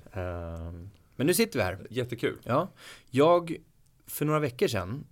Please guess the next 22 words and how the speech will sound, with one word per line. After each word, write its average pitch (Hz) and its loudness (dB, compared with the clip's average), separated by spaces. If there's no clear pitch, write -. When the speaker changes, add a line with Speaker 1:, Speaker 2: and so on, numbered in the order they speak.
Speaker 1:
så - -4
såg 117 0
jag 107 2
en 107 -2
bild 160 -2
på - -6
dig 92 -4
tillsammans 101 -4
med 101 -4
Elton 101 -6
John 92 -6
och 92 -8
Björn 92 -4
Ulvaeus. - -6
Speaker 2:
Ja. 90 -12
Speaker 1:
Det 143 -4
är 165 -2
ganska 202 -4
fett. - -10
Speaker 2:
Jättefett, 85 -12
alltså. 107 -6
Speaker 1:
Ja. 139 -4